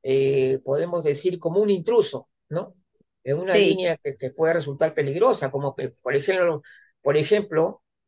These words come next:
Speaker 1: una persona que esté oficiando como médico cuando en realidad es solamente
Speaker 2: <laughs>
Speaker 1: enfermero o algo así, ¿no? No, eso
Speaker 2: Claro.
Speaker 1: no, pues. No, eso no es, de eso definitivamente no estamos hablando. Lo que estamos hablando es que sí tenemos que tener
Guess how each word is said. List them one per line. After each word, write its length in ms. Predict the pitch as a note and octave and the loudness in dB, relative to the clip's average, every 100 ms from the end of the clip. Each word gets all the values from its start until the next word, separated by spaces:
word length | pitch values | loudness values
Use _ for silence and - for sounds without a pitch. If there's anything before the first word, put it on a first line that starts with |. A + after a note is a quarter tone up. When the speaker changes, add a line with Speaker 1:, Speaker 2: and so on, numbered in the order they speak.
| _ | _
Speaker 1:
una 680 | D3+ E3 E3+ D#3+ C#3+ B2+ B2+ _ _ _ _ _ | -6 -2 0 0 -2 -6 -12 _ _ _ _ _
persona 760 | C3+ C3+ C3+ F#3+ F3 E3+ D#3+ D3 | -2 -2 0 0 2 2 0 -2
que 460 | D3 C#3+ C3+ C3+ - | -2 2 4 2 0
esté 160 | C#3 | 2
oficiando 480 | F#3 E3 E3+ G3+ F#3 | 2 2 -2 0 0
como 220 | F3+ D3 D#3 | -4 -6 -2
médico 720 | B3+ A3 E3+ - D3+ D3 D3 | 2 4 2 -2 -2 0 -2
cuando 240 | D3+ D3 | -4 -6
en 60 | C#3+ | -6
realidad 640 | D3 C#3 E3 F#3 F#3 F3+ F3 _ _ _ | -4 -2 0 2 0 -2 -6 _ _ _
es 180 | - - | -2 2
solamente 460 | A#3+ E3 F3+ F3+ F#3 | 4 4 4 2 0
Speaker 2:
<laughs> 20 | |
Speaker 1:
enfermero 580 | E3 D#3+ E3 A3+ B3+ E3 | -2 -2 0 2 4 4
o 460 | C3+ C3+ G#2+ B2 - | 2 0 -2 -6 -4
algo 220 | D#3+ F#3+ | 0 2
así, 260 | F3+ C#4+ A3 | 0 -2 -6
¿no? 200 | D#3 B3+ _ - _ _ | -8 -12 _ -20 _ _
No, 260 | - G3 E3 | -6 -2 2
eso 220 | G3+ F3+ | 4 4
Speaker 2:
Claro. 20 | |
Speaker 1:
no, 160 | D#3+ F#3+ | 2 0
pues. 320 | - _ - _ _ _ _ _ | -4 _ -20 _ _ _ _ _
No, 160 | D3 F3+ | -2 0
eso 260 | G3 F3+ | 0 -2
no 120 | D#3 F3+ | 0 2
es, 240 | G3+ G#3 | 2 2
de 160 | D3+ G#3+ | 0 0
eso 160 | G#3 | 0
definitivamente 480 | F3 C3 C#3 C#3 F3+ | -4 -6 -6 -6 -4
no 100 | E3+ | -4
estamos 360 | C#3+ E3 D3 C#3 | -4 -4 -4 -4
hablando. 380 | A#2+ A2 - _ _ _ _ | -4 -6 -10 _ _ _ _
Lo 160 | D3 D3 | -2 0
que 60 | |
estamos 340 | C#3+ A3 A#3+ G3+ | 2 2 2 2
hablando 560 | F#3+ G3+ F#3 E3+ E3+ - | 4 4 2 0 -2 2
es 260 | F#3+ G3 | 2 2
que 140 | - D3 | 0 -4
sí 240 | - B3+ | -4 -4
tenemos 380 | B3 E3+ F#3 G3+ | -2 -2 -2 -4
que 100 | F#3 | -4
tener 420 | D3+ C#3 D#3+ G3 | -4 -2 -2 -4